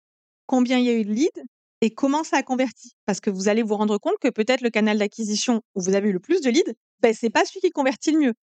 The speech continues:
Par exemple, nous, on a des... on sait très bien que les demandes qui arrivent par YouTube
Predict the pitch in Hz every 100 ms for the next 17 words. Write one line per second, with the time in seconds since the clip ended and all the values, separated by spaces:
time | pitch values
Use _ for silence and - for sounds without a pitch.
0 | _ 220 220 196 240 330 277 233 226 208
1 | 202 190 185 _ _ _ 208 208 226 -
2 | 247 226 277 320 233 220 202 233 247 247
3 | 208 202 220 - 196 190 - 185 196 330